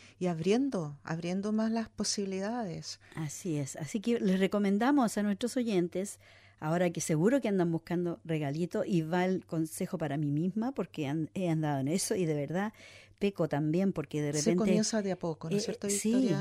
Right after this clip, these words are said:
Speaker 1: De a
Speaker 2: sí.
Speaker 1: poco hay que comenzar a,
Speaker 2: Es
Speaker 1: a
Speaker 2: que
Speaker 1: cambiar
Speaker 2: estamos,
Speaker 1: los
Speaker 2: hemos sido
Speaker 1: switch.
Speaker 2: concientizadas, hemos
Speaker 1: Por
Speaker 2: sido
Speaker 1: supuesto,
Speaker 2: entrenadas, hemos
Speaker 1: educados,
Speaker 2: sido
Speaker 1: hemos nacido dentro de un contexto, criados,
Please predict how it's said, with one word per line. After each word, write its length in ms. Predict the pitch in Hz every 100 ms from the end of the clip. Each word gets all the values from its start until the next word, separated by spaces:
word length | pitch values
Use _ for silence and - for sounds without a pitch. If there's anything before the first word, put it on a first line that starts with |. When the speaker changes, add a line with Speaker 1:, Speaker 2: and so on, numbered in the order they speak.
| 202 208
Speaker 1:
De 80 |
a 40 | 196
Speaker 2:
sí. 80 | 214
Speaker 1:
poco 240 | 240 214
hay 60 | 202
que 120 | 180
comenzar 600 | 180 175 170 - 175 170
a, 300 | 170 170 160
Speaker 2:
Es 80 | 226
Speaker 1:
a 20 |
Speaker 2:
que 60 | 262
Speaker 1:
cambiar 160 | 185 294
Speaker 2:
estamos, 160 | 302
Speaker 1:
los 80 | 285
Speaker 2:
hemos 140 | 285
sido 220 | - 294 285
Speaker 1:
switch. 60 | 277
Speaker 2:
concientizadas, 1080 | 233 - 214 185 180 - 214 285 359 175
hemos 300 | 180 196 185
Speaker 1:
Por 100 | -
Speaker 2:
sido 120 | 220 220
Speaker 1:
supuesto, 280 | 190 175
Speaker 2:
entrenadas, 360 | 190 202 208 208
hemos 120 | 196
Speaker 1:
educados, 180 | 180 185
Speaker 2:
sido 100 | 202 196
Speaker 1:
hemos 160 | 233
nacido 600 | 233 226 - 247 262 247
dentro 380 | 226 220 214 226
de 80 | 214
un 80 | 202
contexto, 1120 | - 196 - 233 247 - - 214 202 190 185
criados, 1000 | - 196 190 220 233 220 202 185 185 -